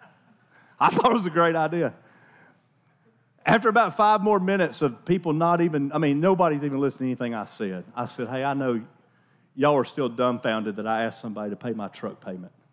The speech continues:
I said, "Let me tell you the rest of the story." I said, "I gave each one of those people a hundred bucks right before they walked in here. Told them when I asked for it back to bring it up to the stage."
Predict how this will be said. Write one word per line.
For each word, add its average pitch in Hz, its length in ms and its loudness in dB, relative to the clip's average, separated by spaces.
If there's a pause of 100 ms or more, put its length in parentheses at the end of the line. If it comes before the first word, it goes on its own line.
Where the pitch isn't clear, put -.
(720)
I 104 40 -20
said, 143 120 -4
"Let 170 80 2
me - 0 -
tell 156 140 0
you 139 40 2
the 127 60 0
rest 127 240 -2
of 107 80 -12
the - 40 -18
story." 117 320 -10
I 117 40 -12
said, 131 180 -12
"I 135 80 -2
gave 139 200 -2
each 131 180 -8
one 123 100 -8
of 120 60 -6
those 110 160 -8
people 104 420 -14 (680)
a 104 60 -10
hundred 113 280 -4
bucks 110 460 -4
right 107 120 -4
before 107 240 -10
they 101 80 -8
walked 98 240 -18
in 101 140 -12
here. 92 240 -12
Told 113 160 -6
them 104 100 -8
when 107 140 -6
I 104 140 -4
asked 113 340 -6
for 104 140 -12
it - 100 -20
back 110 380 -10 (960)
to 113 60 -10
bring 117 240 -2
it 110 80 -2
up 98 120 -6
to 104 80 -12
the 95 80 -10
stage." 92 500 -10